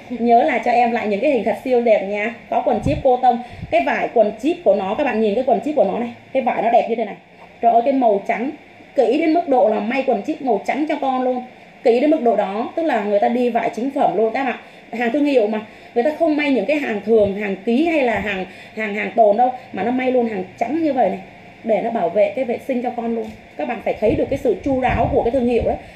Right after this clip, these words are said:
Speaker 2: Bởi vì sao ạ? Để lên một cái hàng thương hiệu thì người ta phải làm sao?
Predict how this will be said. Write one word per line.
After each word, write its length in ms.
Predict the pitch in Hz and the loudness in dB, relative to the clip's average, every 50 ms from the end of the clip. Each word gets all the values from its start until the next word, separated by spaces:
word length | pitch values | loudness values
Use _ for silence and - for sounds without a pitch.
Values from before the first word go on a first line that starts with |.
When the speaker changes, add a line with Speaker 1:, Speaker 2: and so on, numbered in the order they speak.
| - - | -2 2
Speaker 2:
Bởi 140 | 220 208 | 2 4
vì 160 | 202 226 214 220 | 4 4 0 0
sao 180 | - 262 247 | 0 0 -2
ạ? 80 | 233 - - | -2 -2 2
Để 200 | 247 220 175 175 | 2 2 4 4
lên 180 | 226 269 262 247 | 2 2 2 0
một 80 | - - | 0 0
cái 100 | 254 254 | -2 -4
hàng 140 | 233 202 | -4 -2
thương 140 | 196 240 240 | -2 -2 -2
hiệu 180 | 240 233 214 - - - - - - - | 0 0 0 -2 -4 -8 -18 -20 -10 -4
thì 100 | - 233 | -2 -2
người 100 | 214 202 | 0 0
ta 140 | 208 247 233 233 | 0 -2 -2 -2
phải 220 | 240 196 165 160 165 | -4 -2 -2 -2 -2
làm 180 | 202 196 196 - | -2 -4 -4 -4
sao? 140 | 233 226 | -6 -6